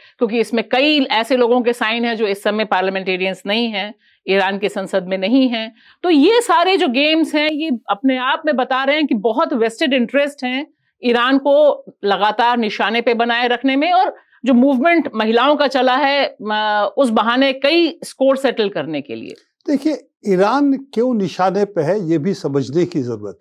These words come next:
Speaker 2: है। एक तो है, उसकी गलती ये है कि वो तेल के भंडार पे, अ, बसा हुआ है, ठीक है ना?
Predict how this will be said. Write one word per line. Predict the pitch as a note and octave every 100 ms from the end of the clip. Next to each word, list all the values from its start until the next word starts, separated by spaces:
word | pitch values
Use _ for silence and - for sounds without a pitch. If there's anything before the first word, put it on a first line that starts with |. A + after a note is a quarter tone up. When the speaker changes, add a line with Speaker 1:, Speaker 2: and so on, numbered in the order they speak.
| -
Speaker 2:
है। | - _ _ - G#3
एक | G#3+
तो | G#3
है, | E3 G3+
उसकी | F3 -
गलती | F3+ D#3 D#3+ - F#3
ये | E3
है | C3+ F3
कि | -
वो | F3
तेल | - D#3 D#3+ D#3+
के | F3
भंडार | C#3+ B2 C3 C3 B2 -
पे, | F#3+ G3+ _ _ D3
अ, | C3+ C3+
बसा | C#3 A#2+ B2+
हुआ | F#2+ F#2 -
है, | - _ _ _ _
ठीक | - D#3+
है |
ना? | A3